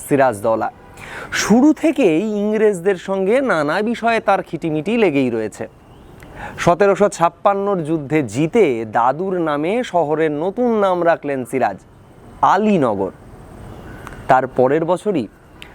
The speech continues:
সতেরোশো সাতান্নর পলাশির যুদ্ধ, যাকে যুদ্ধ না বলে যুদ্ধের অভিনয় বলাই ভালো। ষড়যন্ত্র করে এই যুদ্ধ জিতে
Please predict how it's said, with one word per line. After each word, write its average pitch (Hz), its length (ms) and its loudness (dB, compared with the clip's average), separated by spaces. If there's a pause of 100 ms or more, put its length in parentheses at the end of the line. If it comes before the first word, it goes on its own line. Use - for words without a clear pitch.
(240)
সতেরোশো 160 580 2
সাতান্নর 135 640 -2
পলাশির 127 440 0
যুদ্ধ, 101 360 -8 (800)
যাকে 127 440 4
যুদ্ধ 120 380 -2
না 117 320 2
বলে 143 280 2 (920)
যুদ্ধের 123 380 2
অভিনয় 147 560 0
বলাই 113 300 0
ভালো। - 260 -4 (580)
ষড়যন্ত্র 185 880 2
করে 160 540 2
এই 151 280 0
যুদ্ধ 127 460 0
জিতে 123 500 0